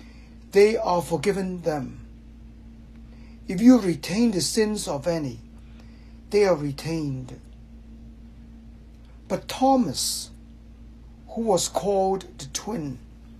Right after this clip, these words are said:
one of the twelve, was not with them when Jesus came. So the other disciples told him, "We have seen the Lord." But he said to them,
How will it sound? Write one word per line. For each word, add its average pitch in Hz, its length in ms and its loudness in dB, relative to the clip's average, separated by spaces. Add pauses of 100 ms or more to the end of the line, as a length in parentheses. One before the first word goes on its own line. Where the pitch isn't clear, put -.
(560)
one 240 240 4
of - 80 -6
the 165 100 -4
twelve, 156 680 -2 (760)
was 202 380 0
not 226 480 2
with 165 300 0
them 170 480 0 (420)
when 143 200 -4
Jesus 170 460 -4
came. 143 400 -6 (1300)
So 269 300 4
the 214 160 4
other 247 160 8
disciples 220 800 0
told 202 380 -6
him, 104 240 -10 (680)
"We 254 120 8
have 254 100 10
seen 277 360 8
the 202 100 8
Lord." 180 560 6 (1600)
But 139 100 -6
he 208 120 -4
said 190 340 2
to - 300 -6
them, 143 380 -2